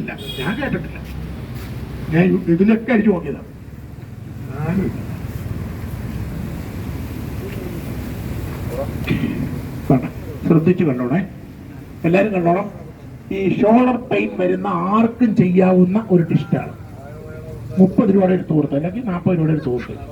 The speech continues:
കോണോട് കോണ്, മൂലയോട് മൂല ഇങ്ങനെ കെട്ടുക. ഇത് ഓർത്തോ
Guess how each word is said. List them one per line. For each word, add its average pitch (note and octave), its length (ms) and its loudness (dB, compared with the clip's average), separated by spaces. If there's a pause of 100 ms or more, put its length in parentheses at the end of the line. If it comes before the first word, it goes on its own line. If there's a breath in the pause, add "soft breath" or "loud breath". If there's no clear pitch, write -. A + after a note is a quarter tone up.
(140)
കോണോട് A3+ 440 6 (100)
കോണ്, C3+ 220 2 (280)
മൂലയോട് G#3+ 560 6 (100)
മൂല D3+ 220 4 (240)
ഇങ്ങനെ C#3 260 -4
കെട്ടുക. B2+ 260 -8 (1040)
ഇത് E3 120 8 (420)
ഓർത്തോ G3+ 220 4